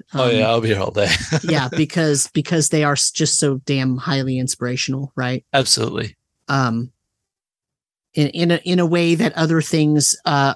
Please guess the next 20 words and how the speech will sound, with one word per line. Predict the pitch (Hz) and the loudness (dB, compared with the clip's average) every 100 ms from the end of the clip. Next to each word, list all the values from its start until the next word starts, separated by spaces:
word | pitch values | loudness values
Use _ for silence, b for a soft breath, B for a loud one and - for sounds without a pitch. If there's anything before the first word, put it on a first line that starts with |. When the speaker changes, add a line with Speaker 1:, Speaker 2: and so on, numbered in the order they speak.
| - | 0
Speaker 2:
aren't, | 160 165 - - | 0 0 -2 -4
because, | 147 - 147 143 135 - | -6 0 2 2 0 0
you | 165 | 0
know, | 147 139 | 2 0
R | 147 147 | 0 0
P | - | 0
Gs | 143 147 143 143 - - B B - | -2 0 2 2 2 -2 B B -16
fed | - 156 147 | -2 0 2
into | 143 147 - 151 139 131 - - | 2 2 0 0 0 -2 -6 -4
video | 156 151 143 | 0 2 0
games, | 143 135 131 131 | 0 2 2 0
which | 147 135 147 | -2 -2 0
now | 139 139 | 0 0
are | 135 | -2
feeding | - 147 156 - | -2 -2 -2 -4
back | 135 131 | -4 -2
into | 147 139 | -2 -2
R | 147 139 | -2 -2
P | - | -2
Gs, | 131 139 135 131 - | -4 -2 -2 -2 -6